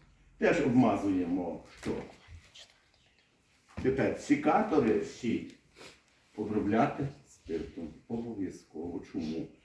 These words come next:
Щоб не передавати гриб-, грибкові захворювання і так далі. Е, підживлення тепер. А, ще інші види.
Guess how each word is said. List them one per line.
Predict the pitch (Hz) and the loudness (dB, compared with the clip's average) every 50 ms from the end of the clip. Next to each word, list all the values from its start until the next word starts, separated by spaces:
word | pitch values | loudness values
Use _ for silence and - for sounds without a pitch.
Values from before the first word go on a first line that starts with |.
| _ _ _ | _ _ _
Щоб | - - - | -6 -2 0
не | 95 - | 0 0
передавати | - - - - 82 - 85 87 90 104 104 - - | -2 -4 -6 -8 -6 -6 -6 -6 -6 -6 -6 -6 -8
гриб-, | 78 80 82 85 80 - - - - - - - 104 98 | -10 -10 -10 -10 -10 -10 -14 -16 -18 2 4 4 6 6
грибкові | 90 90 - - - - 131 131 113 104 - - | 2 -2 -6 -8 -6 -2 -2 -2 -2 -2 -6 -8
захворювання | - - - - - 92 85 85 87 78 78 76 78 80 87 - - - - | -10 -14 -16 -14 -14 -14 -10 -10 -8 -8 -8 -8 -10 -10 -10 -10 -12 -12 -14
і | - - - | -16 -14 -12
так | - - | -8 -8
далі. | - - - - - - - - - - - - - - - - - - - - - - - - - - - - - - - - - - _ _ - - - - | -8 -8 -8 -12 -18 -20 -20 -20 -20 -20 -20 -20 -20 -20 -20 -20 -18 -20 -20 -20 -20 -20 -20 -20 -20 -18 -16 -16 -16 -18 -20 -20 -20 -20 _ _ -20 -20 -14 -12
Е, | 98 - 87 - - - - - _ _ _ _ _ _ - - | -10 -10 -10 -10 -12 -16 -20 -20 _ _ _ _ _ _ -4 0
підживлення | 165 165 139 151 135 - - - - - 78 - | 0 6 10 10 10 10 8 4 -2 -4 -6 -6
тепер. | - - - - 85 85 - - | -8 -10 -12 -10 -8 -8 -8 -6
А, | - - - - - - - - - _ _ _ _ _ - - | -6 -6 -6 -6 -8 -12 -16 -20 -20 _ _ _ _ _ -20 -10
ще | - - - - - | -4 -2 0 0 2
інші | - - - - - - | 0 0 -2 -4 -6 -8
види. | 76 82 85 - - | -6 -6 -6 -6 -6